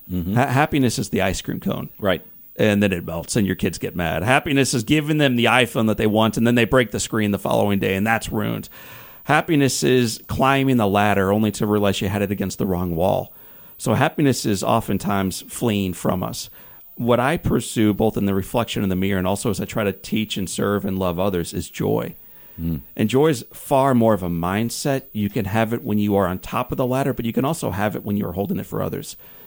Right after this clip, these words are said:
Speaker 2: You can have it when your life is seemingly going perfectly, and you've got the Valentine's Day date ready to rock and roll next Monday, and you can have it while you're sitting by the phone waiting for the phone to ring next Monday.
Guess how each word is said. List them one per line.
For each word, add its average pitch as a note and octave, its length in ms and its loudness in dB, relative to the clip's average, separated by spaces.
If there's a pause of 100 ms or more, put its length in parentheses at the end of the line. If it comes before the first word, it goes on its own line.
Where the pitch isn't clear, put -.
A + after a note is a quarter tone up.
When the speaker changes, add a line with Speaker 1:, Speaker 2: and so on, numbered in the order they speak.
Speaker 2:
You - 100 -4
can A2 140 0
have A2+ 160 4
it B2 80 -6
when A2+ 100 0
your G2+ 140 4
life G2+ 240 2
is A2+ 100 -6
seemingly G#2+ 420 0
going F#2+ 300 0
perfectly, G3 640 -2 (420)
and A3 160 4
you've G#2+ 140 2
got A#2 140 0
the A2 80 0
Valentine's A#2 580 2
Day A#2+ 200 2
date A2+ 320 0
ready A#2 180 2
to G#2 60 2
rock A2+ 260 4
and A2 120 0
roll A#2 140 6
next A2+ 260 0
Monday, C#3 400 2 (500)
and B2 200 4
you C3+ 80 2
can B2+ 160 0
have D#3 320 2
it - 160 -4
while A#2+ 200 4
you're A#2 180 0
sitting C#3 280 0
by A#2+ 140 2
the G#2+ 80 2
phone A2 260 2
waiting G#2+ 240 4
for - 120 -6
the - 80 -4
phone A2+ 220 0
to F#2 80 0
ring F#2+ 300 0
next - 260 -8
Monday. - 380 -4